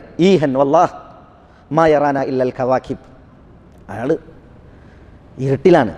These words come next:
മരുഭൂമിയിലാണ്. ഇപ്പം നമ്മളെ നക്ഷത്രങ്ങൾ മാത്രമാണ് കാണുന്നത്, ആരുമില്ല, നമ്മളൊറ്റയ്ക്കേ ഉള്ളൂ. അതുകൊണ്ട് എന്താണ് നമ്മളുടെ ഇഷ്ടം അന്യോന്യം സാധിക്കുന്നതിൽ എന്ന് അറാബി ചോദിക്കുകയാണ്. നക്ഷത്രങ്ങൾ മാത്രമാണ് നമ്മളെ കാണുന്നത് എന്ന് അയാൾ പറഞ്ഞപ്പോൾ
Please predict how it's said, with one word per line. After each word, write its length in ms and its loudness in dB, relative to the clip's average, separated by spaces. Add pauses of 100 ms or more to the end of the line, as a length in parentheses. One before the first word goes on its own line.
(460)
മരുഭൂമിയിലാണ്. 600 2 (300)
ഇപ്പം 200 0
നമ്മളെ 160 0
നക്ഷത്രങ്ങൾ 540 0
മാത്രമാണ് 540 -2
കാണുന്നത്, 300 -8 (1400)
ആരുമില്ല, 300 2 (120)
നമ്മളൊറ്റയ്ക്കേ 420 0
ഉള്ളൂ. 120 -6 (580)
അതുകൊണ്ട് 300 2
എന്താണ് 360 0 (1300)
നമ്മളുടെ 300 0
ഇഷ്ടം 320 -2 (400)
അന്യോന്യം 360 2
സാധിക്കുന്നതിൽ 600 0 (140)
എന്ന് 180 2
അറാബി 360 2
ചോദിക്കുകയാണ്. 340 -2 (300)
നക്ഷത്രങ്ങൾ 500 2
മാത്രമാണ് 480 2
നമ്മളെ 280 2
കാണുന്നത് 360 2
എന്ന് 200 4
അയാൾ 140 2
പറഞ്ഞപ്പോൾ 520 -2